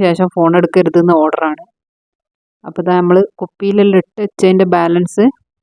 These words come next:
മുമ്പ് ഞാൻ എടുത്ത് വെച്ച പഞ്ചസാര ഉണ്ടായിന്. വലിയ കുപ്പിയിലേക്ക് ഇട്ടതിൻ്റെ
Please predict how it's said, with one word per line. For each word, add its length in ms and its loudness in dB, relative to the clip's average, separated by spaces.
മുമ്പ് 260 0
ഞാൻ 160 4
എടുത്ത് 240 -4
വെച്ച 260 -2
പഞ്ചസാര 480 -2
ഉണ്ടായിന്. 280 -2
വലിയ 280 4
കുപ്പിയിലേക്ക് 540 -2
ഇട്ടതിൻ്റെ 460 0